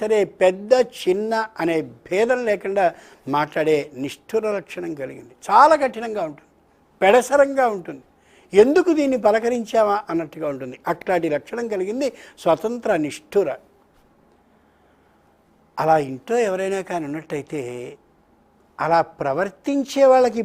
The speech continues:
బాధ ఉండదు, కానీ తల్లికి తండ్రికి పాపం గాలికి ఎండుటాకులు అలా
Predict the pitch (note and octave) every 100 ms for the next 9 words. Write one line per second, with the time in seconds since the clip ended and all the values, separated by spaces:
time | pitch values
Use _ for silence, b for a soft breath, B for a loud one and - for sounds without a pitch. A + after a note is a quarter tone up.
0 | D#3 D3+ D#3+ G3 G3 F#3 F3 D#3+ G3+ G#3
1 | - C#3+ G3+ B3 B3 - C#3+ D#3+ F#3+ F3
2 | D#3 D#3 C#3 - C3+ C#3 D#3 D#3+ b b
3 | b b b b _ B2+ A#2+ C#3+ E3+ B3+
4 | C#4+ C4+ F#3+ E3+ A3 A3+ B3 A#3+ A#3+ G#3+
5 | - C#3 D3+